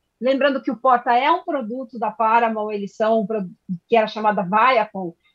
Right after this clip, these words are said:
O, o, a Paramount detém cinquenta e um por cento do Porta dos Fundos. Tudo bem que eles tenham feito coisas na Netflix e no YouTube toda semana, e lá, mas a Paramount continua com o propósito de forçar a mão pra assinaturas, pra adesão de assinaturas, porque é um produto novo deles.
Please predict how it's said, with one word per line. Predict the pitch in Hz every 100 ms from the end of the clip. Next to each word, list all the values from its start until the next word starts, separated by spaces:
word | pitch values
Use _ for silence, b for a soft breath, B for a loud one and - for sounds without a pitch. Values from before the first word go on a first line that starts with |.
| _
O, | 233 254 254 - 233 233 226
o, |
a | 214
Paramount | 233 247 240 247 254
detém | 240 254 247
cinquenta | 214 233 262 320
e | 294
um |
por | 254 240
cento | 240 220
do | 214
Porta | 220 220 208
dos | 202
Fundos. | - 240 277 b b b _
Tudo | 320 359
bem | 311 294
que | 269
eles | 240
tenham | 262 240
feito | 240 233 -
coisas | 233 214 196
na | 214
Netflix | 208 185 - 254 269 220 -
e |
no | 226
YouTube | 220 202 233 208 180
toda | 226 214
semana, | - 196 226 262 240 220
e | 208
lá, | 208 247 269 226
mas | 233 247
a | 254
Paramount | 247 240 247 254 254
continua | 254 247 233 247
com | 240
o | 240
propósito | 240 - 226 233 -
de | 226 233
forçar | 254 240 - 226 226 277
a | 269
mão | 226 240 262 233
pra | 226 226 233 226 226 214
assinaturas, | - 233 233 226 226 247 240
pra | - 214
adesão | 202 214 220
de | 220
assinaturas, | - 226 226 214 220 -
porque | 233 226
é |
um | 226
produto | 226 220 - 226
novo | 220 208
deles. | 196 185